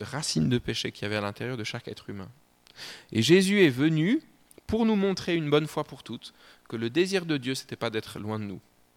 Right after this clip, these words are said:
Que le désir de Dieu, c'était d'être de notre côté. Que s'il fallait choisir un camp, Dieu s'était positionné, qu'il avait pris le nôtre. Et que plus jamais Dieu voulait être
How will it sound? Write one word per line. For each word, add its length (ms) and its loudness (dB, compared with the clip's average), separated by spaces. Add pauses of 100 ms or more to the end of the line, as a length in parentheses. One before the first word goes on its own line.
(560)
Que 260 -2
le 120 0
désir 340 4
de 100 4
Dieu, 140 4
c'était 240 0
d'être 420 0
de 200 0
notre 280 -2
côté. 360 -6
Que 80 -12
s'il 160 -4
fallait 240 2
choisir 380 0
un 120 -2
camp, 320 -4 (320)
Dieu 220 0
s'était 240 -2
positionné, 640 -4
qu'il 160 -6
avait 160 0
pris 180 -4
le 60 -4
nôtre. 400 -8 (920)
Et 520 4
que 240 4
plus 300 -6
jamais 340 0
Dieu 160 -2
voulait 340 -2
être 240 -8